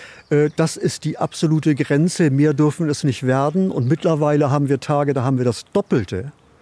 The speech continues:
Das muss man sich mal vorstellen. Und es ist immer noch nicht genug, es soll immer noch mehr. Dann kann man schon, äh, verzagen,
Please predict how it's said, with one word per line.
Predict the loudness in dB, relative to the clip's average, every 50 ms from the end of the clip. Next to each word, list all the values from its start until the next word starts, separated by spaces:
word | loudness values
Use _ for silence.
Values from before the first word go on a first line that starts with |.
| _ _ _ -6
Das | -6 -2 0
muss | -2 0 0
man | 0
sich | 0 0 -2
mal | -2 -4
vorstellen. | -2 -2 -2 -4 -4 -4 -6 -6 -6 -6 -10 -12 -16 -20 -20 -12 _
Und | -2 -2 -2 -2
es | -4 -4 -2
ist | -2 -4 -4 -6 _
immer | 0 2 4 4 4 2
noch | 0 0 0
nicht | -2 -2 -2 -4
genug, | -4 -2 -2 -2 -4 -6
es | -8 -12 -8
soll | -6 -4 -4 -4 -4 0
immer | 2 2 4 4 2
noch | 0 0 -2 -4
mehr. | -4 -4 -4 -4 -4 -6 -8 -12 -18 -20 -20 -18 -18 -20 -20 -20 -6 -2
Dann | 0 0 2 0 -2 -4
kann | -2 0 2
man | 4 4 2 0
schon, | 0 0 2 2 4 4 2 2 0 -2 -6 -14 -20 -20 -20 -20 -16 -8
äh, | -4 0 0 2 0 0 -2 -6 _
verzagen, | -4 -2 -2 -2 -2 -2 -2 0 0 0 0 -2 -4 -6 -8 -10